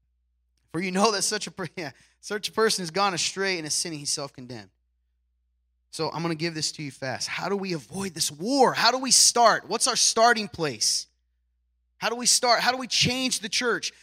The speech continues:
How do we bring it to people? How do we redeem the body? How do we, well, Christ redeems it, but how do we show that it's redeemed? How do we clean it off? How do we act the way we're supposed to act? Did you know we can change it? Or are you waiting for the guy on T V to change it? He's not gonna change it.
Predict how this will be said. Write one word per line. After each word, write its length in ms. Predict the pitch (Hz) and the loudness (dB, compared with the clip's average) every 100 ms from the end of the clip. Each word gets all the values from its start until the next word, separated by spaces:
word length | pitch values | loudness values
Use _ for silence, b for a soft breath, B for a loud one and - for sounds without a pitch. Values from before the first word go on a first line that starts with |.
| b | b
How 140 | 214 | 4
do 60 | 247 | 4
we 240 | 254 240 B 156 | 0 -6 B -8
bring 320 | 156 247 254 | 0 2 2
it 140 | 240 | -2
to 100 | 226 | -4
people? 400 | - 214 165 160 b | -6 -8 -6 -8 b
How 140 | 196 226 | 0 2
do 80 | |
we 160 | 247 247 | 2 -2
redeem 640 | 220 175 185 240 262 247 | -4 -6 -2 0 2 0
the 80 | 214 | 0
body? 420 | 165 214 220 196 | 4 4 4 2
How 160 | 160 202 | 0 -2
do 80 | 240 | 0
we, 220 | 247 233 | -4 -4
well, 180 | 156 147 | -6 -8
Christ 460 | - 170 165 - | -4 0 0 0
redeems 260 | 139 151 156 | -4 -8 -8
it, 80 | 139 | -6
but 80 | 165 | 0
how 160 | 226 | 0
do 60 | 254 | 0
we 140 | 226 | 2
show 440 | 180 - 240 254 262 | 4 4 6 4 6
that 160 | 214 | 2
it's 160 | 196 185 | 2 -4
redeemed? 300 | 170 170 151 | -6 -8 -4
How 100 | 208 | -4
do 60 | |
we 120 | 233 233 | -4 -8
clean 380 | - 233 254 | -8 -6 -4
it 100 | 247 | 0
off? 320 | 214 233 202 - | 6 6 6 2
How 140 | 214 | -2
do 80 | 240 | -2
we 160 | 254 - | -6 0
act 380 | 202 240 226 - b b | 4 4 4 -4 b b
the 80 | |
way 160 | 208 233 | 2 4
we're 100 | 233 | 2
supposed 480 | - 214 226 220 - | 0 0 2 2 0
to 120 | 196 | 2
act? 340 | 202 220 156 - b b - | 4 4 4 -6 b b -6
Did 220 | 233 170 | -4 0
you 120 | 277 | 2
know 220 | 262 262 | 6 6
we 140 | 262 262 | 4 -2
can 160 | 262 | -4
change 340 | - 247 262 247 | -4 -4 -4 -4
it? 80 | 226 | -4
Or 40 | |
are 20 | |
you 180 | 202 233 | -2 0
waiting 360 | 220 240 240 240 | 2 2 2 -4
for 140 | 220 | -4
the 80 | 196 | 0
guy 260 | 196 220 | 4 4
on 80 | 214 | 4
T 200 | - 208 | 0 -6
V 200 | 185 220 | -6 -6
to 60 | 208 | -4
change 360 | - 151 135 | -4 -4 -8
it? 80 | 120 _ - | -14 _ -4
He's 240 | 277 220 | 0 2
not 240 | 254 254 214 | 6 4 4
gonna 180 | 247 | -2
change 400 | 214 233 254 220 | 0 -2 -2 -6
it. 100 | 131 | -8